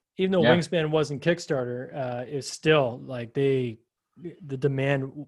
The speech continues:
Speaker 1: w-, far, far exceeded what they, they didn't even have
Speaker 2: Mm-hmm.
Speaker 1: enough games made. They had to go make some more, right? So,
Speaker 2: Mm-hmm.
Speaker 1: Um, and then you're, you also have a Discord channel, I believe, right? Through, uh, Crowdox?
Speaker 2: Uh, so it, that, that, that's actually just the personal, uh, gaming
Speaker 1: Okay.
Speaker 2: Discord,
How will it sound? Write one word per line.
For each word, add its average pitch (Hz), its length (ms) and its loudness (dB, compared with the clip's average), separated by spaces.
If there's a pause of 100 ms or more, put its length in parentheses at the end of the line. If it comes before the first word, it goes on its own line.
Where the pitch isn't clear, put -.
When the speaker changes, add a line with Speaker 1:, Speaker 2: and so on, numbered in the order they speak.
(200)
Speaker 1:
w-, 139 180 -12 (140)
far, 170 500 4
far 139 320 0
exceeded 123 420 -6
what 117 280 -8
they, 120 180 -8
they 127 60 -8
didn't 135 240 -4
even 135 120 0
have 127 100 -2
Speaker 2:
Mm-hmm. 127 60 -2
Speaker 1:
enough 120 260 -4
games 117 240 -8
made. 127 240 -4
They 104 60 -12
had 113 80 -10
to 117 60 -10
go 117 100 -8
make 110 140 -10
some - 120 -14
more, 120 180 -8
right? 117 240 -10
So, 110 300 -10 (120)
Speaker 2:
Mm-hmm. 80 380 -6 (300)
Speaker 1:
Um, 143 320 2 (240)
and 185 140 6
then 190 160 6
you're, 196 160 8
you 185 160 6
also 202 160 4
have 170 80 2
a - 20 -4
Discord 160 380 2
channel, 156 200 0
I 151 40 0
believe, 143 240 0
right? 180 280 0
Through, 151 340 0
uh, 147 140 2
Crowdox? 165 580 -4 (1200)
Speaker 2:
Uh, 127 260 10
so 139 240 6
it, 131 220 8
that, - 200 8
that, - 160 4
that's 180 220 6
actually 135 240 4
just 113 120 -2
the 107 60 -2
personal, 107 600 2
uh, 101 220 4
gaming 156 260 0
Speaker 1:
Okay. 156 80 6
Speaker 2:
Discord, 101 480 -2